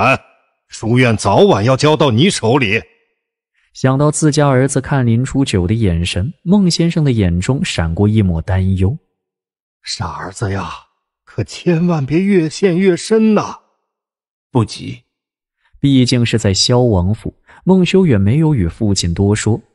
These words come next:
Speaker 2: 表明自己的态度后，再次对林初九说道：
Speaker 3: 萧王妃，这件事是我们孟家疏忽了，如果有需要，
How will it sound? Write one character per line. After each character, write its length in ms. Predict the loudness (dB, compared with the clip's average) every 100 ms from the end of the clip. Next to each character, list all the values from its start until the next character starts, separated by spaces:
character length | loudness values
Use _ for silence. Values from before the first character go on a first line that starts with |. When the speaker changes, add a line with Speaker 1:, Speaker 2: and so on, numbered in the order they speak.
| _
Speaker 2:
表 220 | 2 4
明 200 | 2 0
自 220 | 0 0
己 100 | 0
的 120 | 0
态 320 | -2 0 0
度 160 | 2 0
后， 180 | 0 -4 -10 -20
再 300 | -2 0 0
次 160 | 0 -2
对 160 | 0
林 200 | 2 0
初 220 | -2 -2 -4
九 260 | -2 -6
说 320 | -4 -2 0
道： 160 | 0 -4 _ _ _ _ _ _ _ _ _
Speaker 3:
萧 300 | -12 -8 -6
王 280 | -6 -6 -8
妃， 400 | -10 -12 -12 -14 _ _ _ _ _ _ _ _ _ _ _ _ _
这 240 | -2 -2
件 240 | 0 -2 -4
事 640 | -6 -8 -8 -8 -12 -20 _ _ _ _
是 280 | -14 -4 -4
我 220 | -2 -6
们 240 | -8 -12 -14 _
孟 220 | -2 -2
家 180 | -2 -8
疏 300 | -8 -8 -6
忽 180 | -8 -12
了， 60 | -18 -20 _ _ _ _ _ _ _ _ _ _
如 320 | -14 -8 -6
果 220 | -2 -2
有 120 | -2
需 300 | -4 -6 -2
要， 480 | -2 -4 -10 -14 -16